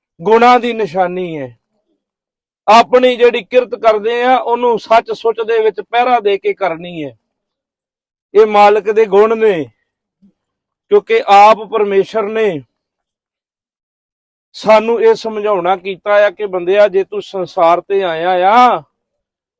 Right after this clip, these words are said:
ਤੇ ਆਪਣੇ ਆਪ ਨੂੰ ਧਰਮੀ ਕਹਿਲਾਉਂਦਾ ਆ ਨਾ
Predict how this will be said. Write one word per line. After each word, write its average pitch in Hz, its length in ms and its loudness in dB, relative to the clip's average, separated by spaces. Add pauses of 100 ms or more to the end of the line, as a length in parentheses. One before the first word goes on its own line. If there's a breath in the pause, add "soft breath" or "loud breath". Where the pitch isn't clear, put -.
(540)
ਤੇ 214 180 -2
ਆਪਣੇ 214 440 2
ਆਪ 208 240 2
ਨੂੰ 226 240 -6
ਧਰਮੀ 185 400 -2
ਕਹਿਲਾਉਂਦਾ 208 560 0 (180)
ਆ 190 40 -2
ਨਾ 233 460 2